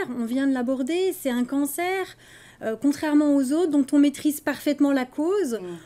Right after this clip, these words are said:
Speaker 1: On l'a dit, c'est dû à un virus, donc on appelle le papillomavirus humain ou le H P V. On l'a vu dans le reportage également, une infection,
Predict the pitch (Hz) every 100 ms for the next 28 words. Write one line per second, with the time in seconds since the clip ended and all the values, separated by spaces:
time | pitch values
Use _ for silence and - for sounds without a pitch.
0 | - 214 220 233 247 349 311 233 262 262
1 | 226 214 220 269 233 320 247 208 226 214
2 | 208 220 208 214 214 247 220 202 208 208
3 | - 214 226 262 208 196 226 226 - 208
4 | 247 370 _ _ _ _ _ _ _ -
5 | 220 220 220 240 233 233 233 226 254 247
6 | 233 214 214 226 269 233 208 240 - 277
7 | 269